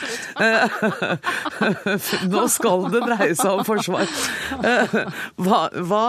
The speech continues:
er det som ikke er bra nok med Forsvaret i dag?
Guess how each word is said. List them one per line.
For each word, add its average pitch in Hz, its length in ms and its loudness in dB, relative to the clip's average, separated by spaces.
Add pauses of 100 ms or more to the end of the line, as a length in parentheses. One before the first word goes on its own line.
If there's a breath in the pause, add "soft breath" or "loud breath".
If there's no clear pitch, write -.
(120)
er 180 300 2
det 208 400 2
som 220 240 0 (100)
ikke 175 380 0
er 180 100 0
bra 135 160 4
nok 139 400 -4
med 156 320 0
Forsvaret 113 640 -4
i 123 140 -2
dag? 95 260 -8